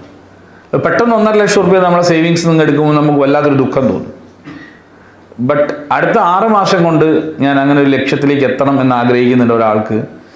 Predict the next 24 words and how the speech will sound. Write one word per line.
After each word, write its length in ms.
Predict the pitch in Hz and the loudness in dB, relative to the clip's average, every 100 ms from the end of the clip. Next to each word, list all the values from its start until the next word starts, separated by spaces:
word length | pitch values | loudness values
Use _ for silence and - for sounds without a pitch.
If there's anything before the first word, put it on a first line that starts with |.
| - - | -20 -6
അതിനു 300 | 117 170 190 | -2 0 0
വേണ്ടി 300 | 208 175 170 | 0 0 2
മാത്രമായിട്ടൊരു 720 | 165 139 135 147 147 147 139 | 2 0 0 0 0 0 0
അക്കൗണ്ട് 420 | 120 - 127 131 120 | 0 -2 -2 0 0
തുടങ്ങിയിട്ട്, 540 | 107 107 104 135 135 - - - - - - | 0 -2 -4 -6 -8 -10 -20 -20 -20 -16 -4
ആ, 60 | 90 - | -2 0
അതായത് 260 | 139 147 180 | 0 2 2
ഒരു 160 | 196 | 2
അക്കൗണ്ട് 360 | 185 170 165 147 | 0 0 0 0
തുടങ്ങുക. 500 | 117 107 92 - - - - - 170 | 0 0 -2 -6 -16 -20 -20 -6 -2
അപ്പോ 340 | 180 240 180 | 0 0 2
നമുക്കത് 680 | 165 180 170 147 139 - - - | 0 0 2 2 0 -2 -8 -6
ബുദ്ധിമുട്ടില്ല. 560 | 120 117 - 127 104 87 | -4 -2 -2 -2 -2 -4
So 440 | - - 131 - | -6 -2 0 0
ദീർഘവീക്ഷണം 1000 | 139 175 196 180 254 208 170 175 175 175 135 | 2 2 2 2 0 0 -2 0 0 0 0
എന്ന് 140 | 139 | 0
പറയുന്നത് 720 | 123 120 110 107 101 180 220 - - - | 0 0 0 0 0 0 -2 -8 -14 -4
ൻ്റെ 320 | 131 165 202 - - - - - | -2 0 0 -4 -8 -16 -20 -16
സബായിട്ടുള്ളൊരു 840 | - - 185 180 214 226 190 175 | -8 -2 0 2 2 2 2 2
സാധനമാണ് 280 | 151 135 127 | 2 0 0
ഞാനിപ്പോൾ 360 | 123 117 107 104 | 0 0 0 0
പറഞ്ഞത്. 340 | 98 92 147 | -2 -2 0
ഇത് 100 | 185 | 2
ദീർഘവീക്ഷണമല്ല, 840 | 202 196 185 196 165 123 104 85 | 2 2 2 2 0 0 0 -2